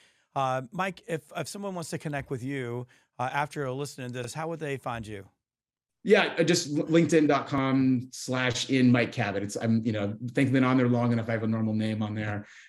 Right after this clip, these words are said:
Speaker 2: Uh, but yeah, LinkedIn, Mike, I mean, I'm on Twitter, M Cabot, but mostly I'm on LinkedIn. So that's probably the best place to hit me up.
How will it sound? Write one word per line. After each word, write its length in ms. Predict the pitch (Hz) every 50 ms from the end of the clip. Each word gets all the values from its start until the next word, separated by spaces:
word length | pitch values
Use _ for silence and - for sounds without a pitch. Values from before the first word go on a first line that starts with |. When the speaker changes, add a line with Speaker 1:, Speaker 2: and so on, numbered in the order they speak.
| _ -
Speaker 2:
Uh, 220 | 110 107 107 107
but 100 | 101 113
yeah, 300 | 117 123 113 110 110 120
LinkedIn, 600 | - 135 123 131 127 120 127 123 120 117 113 - 113
Mike, 260 | 113 113 117 110 -
I 60 | 117
mean, 80 | 127 127
I'm 100 | 131 151
on 140 | 160 143 143
Twitter, 500 | 143 - - 127 123 123 120 117 113 - 120 123
M 160 | 113 117 117
Cabot, 440 | 113 - 120 110 107 107 107 98 92 -
but 240 | - 110 - - - - - - _
mostly 500 | 139 139 135 123 131 - 123 117 113 110
I'm 240 | 85 101 104 101 101
on 140 | 98 98
LinkedIn. 380 | 95 95 90 85 101 90 87 123
So 100 | - 107
that's 120 | 95 -
probably 220 | - - 104 90 90
the 60 | 80
best 220 | 87 87 - -
place 160 | - 90 82 -
to 60 | -
hit 160 | 92 92 -
me 100 | - 87
up. 180 | 85 87 - -